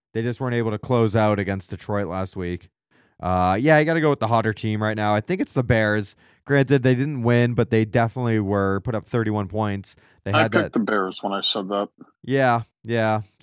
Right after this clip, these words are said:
Speaker 1: I believe it. So I'll take the Bears as well this week against the Falcons. I think the Falcons are just going in the opposite direction.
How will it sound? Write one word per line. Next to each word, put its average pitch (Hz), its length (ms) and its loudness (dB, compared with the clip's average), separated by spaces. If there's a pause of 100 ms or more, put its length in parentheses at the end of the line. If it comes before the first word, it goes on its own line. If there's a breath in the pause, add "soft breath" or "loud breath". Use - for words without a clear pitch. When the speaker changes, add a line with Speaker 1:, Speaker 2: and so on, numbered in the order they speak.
(120)
Speaker 1:
I 113 100 -6
believe 98 300 -6
it. 95 140 -8 (100)
So 107 240 -2
I'll 127 120 0
take 170 160 -4
the - 80 -6
Bears 127 280 2
as 104 120 -8
well 104 300 0
this 101 200 -6
week 98 160 -6
against 95 240 -10
the 95 60 -10
Falcons. 92 360 -6
I 107 100 -4
think 101 180 -8
the 95 60 -8
Falcons 87 340 -6
are 87 80 -8
just 87 140 -18
going 85 180 -8
in 82 60 -10
the 85 80 -8
opposite - 280 -14
direction. 85 420 -14